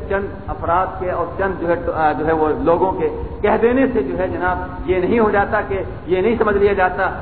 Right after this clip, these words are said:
کہ جناب مسلمان جو ہے اسلامی قوانین کا نظام نہیں چاہتے ہیں۔ مسلمانوں نے تو یہ ملک حاصل ہی اسی لیے کیا گیا، کیا تھا۔ اور آپ کو یاد ہوگا کہ جناب پینسٹھ سے لے کر ستر تک کا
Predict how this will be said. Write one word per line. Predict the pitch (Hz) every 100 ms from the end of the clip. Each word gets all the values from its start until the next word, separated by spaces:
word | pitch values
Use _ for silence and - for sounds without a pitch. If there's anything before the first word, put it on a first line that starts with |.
| -
کہ | 185
جناب | 175 180 175
مسلمان | 170 180 170 175 170
جو | 165
ہے |
اسلامی | 170 165 160 160 156
قوانین | 147 147 156 156
کا | 147
نظام | 139 143 139
نہیں | 131 131 123
چاہتے | 120 -
ہیں۔ | - -
مسلمانوں | - 135 147 185 190
نے | 196
تو | 202
یہ | 180 180
ملک | 170 175 - -
حاصل | 143 - 175
ہی | 156
اسی | 151 151
لیے | 143
کیا | - 127
گیا، | 117 113 - -
کیا | 143 131
تھا۔ | 135 190 240 - - -
اور | 160 185 214 202 143
آپ | 160 - 180
کو | 151
یاد | 160 202
ہوگا | 165 156 156 185 240 226 - - -
کہ | 202
جناب | 190 185 190 220 220 - - -
پینسٹھ | 180 196 - 220 220 -
سے | 185
لے | 160 208 214
کر | 220 202 - - - -
ستر | 233 - - 233
تک | - 208
کا | -